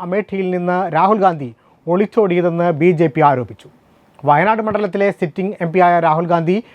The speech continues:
ഇവിടെ ഇത്തവണയും ജനവിധി തേടി. ഇന്ത്യ സഖ്യത്തിലെ ഇടതു പാർട്ടികളുടെ ശക്തമായ എതിർപ്പിനെ തള്ളിയായിരുന്നു രാഹുൽ വയനാട്ടിൽ മത്സരിച്ചത്. ബി ജെ പിയുമായി നേരിട്ട് ഏറ്റുമുട്ടാതെ ഇന്ത്യ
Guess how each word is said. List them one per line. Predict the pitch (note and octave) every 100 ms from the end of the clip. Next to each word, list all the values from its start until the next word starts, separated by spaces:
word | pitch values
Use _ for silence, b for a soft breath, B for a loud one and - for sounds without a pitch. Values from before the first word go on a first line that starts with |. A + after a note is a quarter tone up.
| b -
ഇവിടെ | F3+ F3+ F#3+
ഇത്തവണയും | - G#3+ F#3+ F3 E3 C#3+
ജനവിധി | D3 D3+ C3 A#2+
തേടി. | B2+ - _ _ _ -
ഇന്ത്യ | D3 E3 E3
സഖ്യത്തിലെ | F3 E3 E3 F3 A3+ b b E3
ഇടതു | F#3 G#3
പാർട്ടികളുടെ | G3+ G#3 G3+ G3 -
ശക്തമായ | E3 - G3+ F#3 F#3 F#3 G3 b _ F3+
എതിർപ്പിനെ | G#3+ A#3 B3 A3+
തള്ളിയായിരുന്നു | F#3+ F#3+ F#3 E3+ D#3+ D#3+ D#3+
രാഹുൽ | D#3 C3+ D3+ D3
വയനാട്ടിൽ | D3 D3 C3+ C3+
മത്സരിച്ചത്. | C3 - A2 - - - _ _ _ -
ബി | D3+ D#3+
ജെ | G3+
പിയുമായി | G#3 G3+ G3+ G3+
നേരിട്ട് | F#3+ G3+ G#3+ F#3+
ഏറ്റുമുട്ടാതെ | F#3+ G3 F3+ F3+ F#3 G3 b b F3
ഇന്ത്യ | F3+